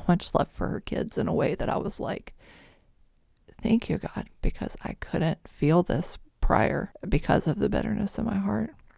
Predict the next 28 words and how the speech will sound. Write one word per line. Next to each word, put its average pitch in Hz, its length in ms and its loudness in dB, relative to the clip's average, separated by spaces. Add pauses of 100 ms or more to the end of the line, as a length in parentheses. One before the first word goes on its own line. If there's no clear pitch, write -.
(1300)
Yeah. 165 360 0 (300)
And 160 300 0 (540)
I - 40 -8
mean, 175 200 2
that, 165 220 4 (160)
that's - 240 0
been - 400 0 (280)
a 127 60 -4
huge, - 720 -8
probably 147 760 0 (920)
one 151 180 2
of 165 100 0
the 156 80 0
bigger 139 500 0 (280)
just - 380 -6
things 135 380 -2
really 139 320 0
being, 147 420 -4 (340)
I 143 80 -2
mean, 151 180 2
and 160 180 2
I 165 120 4
anticipate - 680 0 (120)
it - 120 -2
will 160 160 0
come 185 200 -2
<laughs> - 20 0
again, - 400 2